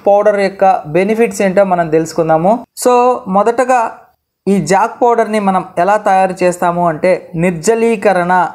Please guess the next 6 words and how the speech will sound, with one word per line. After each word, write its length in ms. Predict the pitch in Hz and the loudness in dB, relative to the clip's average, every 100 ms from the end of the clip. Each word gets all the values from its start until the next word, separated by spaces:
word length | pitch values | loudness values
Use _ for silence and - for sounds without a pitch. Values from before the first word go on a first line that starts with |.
| - | -6
అంటే 160 | 170 190 147 | -2 -2 -2
డీహైడ్రేటెడ్ 1000 | 190 233 202 214 196 175 190 185 196 190 - _ _ - | -2 0 0 0 0 0 -2 0 -2 -2 -6 _ _ -4
విధానంలో 500 | 175 202 208 202 208 202 | 0 2 2 2 2 2
మనం 160 | 180 170 170 | 0 -2 -2
తయారు 180 | 165 156 | 0 0
చేస్తాం. 260 | 147 147 | -2 -4